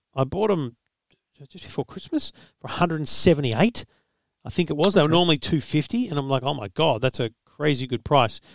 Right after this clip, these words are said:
Speaker 1: So maybe they were only on discount there, but if you can find the Live Pro Plus, I got a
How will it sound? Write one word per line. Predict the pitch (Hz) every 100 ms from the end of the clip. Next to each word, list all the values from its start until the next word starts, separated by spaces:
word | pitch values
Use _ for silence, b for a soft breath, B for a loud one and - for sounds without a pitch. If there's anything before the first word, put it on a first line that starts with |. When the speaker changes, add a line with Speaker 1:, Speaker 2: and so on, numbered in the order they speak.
| b b
Speaker 1:
So | -
maybe | 139 170 170
they | 156
were | 139
only | 143 131
on | 117
discount | 139 - 143 117
there, | 117 110
but | 127
if | 131 151
you |
can | 147
find | 143 190 202
the | 175
Live | 147 147 160 156 -
Pro | - 147 131
Plus, | - - 185 - - - _ _ _ _ _ _ -
I | 147 147
got | 165
a | 147